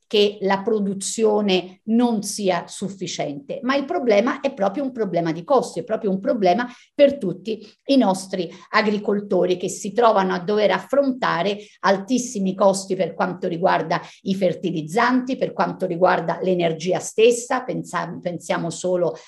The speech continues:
anche al gasolio agricolo, per quanto riguarda le sementi. E quindi qual è il lavoro che ha fatto e sta continuando a fare la Commissione Agricoltura in Parlamento Europeo e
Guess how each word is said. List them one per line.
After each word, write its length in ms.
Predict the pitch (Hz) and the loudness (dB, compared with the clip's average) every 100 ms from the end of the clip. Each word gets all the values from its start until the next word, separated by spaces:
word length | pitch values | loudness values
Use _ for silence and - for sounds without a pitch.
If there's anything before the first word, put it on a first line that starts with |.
| - | -6
anche 480 | 185 190 - 175 - - - | -2 -2 -2 -4 -4 -6 -2
al 220 | 180 175 | 0 2
gasolio 760 | 180 165 226 247 262 262 247 - | 0 2 4 4 4 4 2 -2
agricolo, 680 | 151 156 226 254 285 269 269 | -8 -4 -4 -2 2 4 2
per 160 | 320 | -2
quanto 380 | - 208 190 - | -2 -2 -2 -4
riguarda 600 | 247 175 170 170 175 175 _ _ _ - | -2 0 -2 -2 -6 -8 _ _ _ -14
le 180 | - 208 | -2 -2
sementi. 680 | 202 185 160 147 143 - - - - | 0 -2 -2 -4 -6 -8 -12 -14 -4
E 160 | 247 247 | -4 0
quindi 420 | 370 311 262 - | 2 2 0 0
qual 220 | 294 254 | 4 6
è 240 | 247 190 196 | 8 6 2
il 140 | 214 | 0
lavoro 600 | 202 196 196 190 185 175 - _ | 2 2 4 4 4 2 -8 _
che 440 | - 226 196 - - | 4 4 4 -6 -4
ha 120 | 165 | -4
fatto 720 | - - 294 302 - 220 - | -2 0 0 0 -2 -2 0
e 80 | 208 | -4
sta 380 | 196 - 233 - | -4 -4 -4 -2
continuando 640 | 214 190 202 202 190 190 | -6 -4 -4 -2 0 -2
a 20 | |
fare 460 | 190 196 185 185 - | -2 -2 0 -2 -2
la 140 | 180 | -4
Commissione 560 | 190 180 180 - 196 180 | -4 -6 -6 -6 -6 -4
Agricoltura 640 | 180 175 185 175 - 196 180 | -6 -6 -4 -6 -4 0 0
in 140 | 170 | 0
Parlamento 580 | 180 175 180 180 170 180 | -2 -2 -2 -4 -6 -6
Europeo 640 | 170 170 220 226 202 - | -4 -2 2 4 4 0
e 260 | 196 196 | -4 -4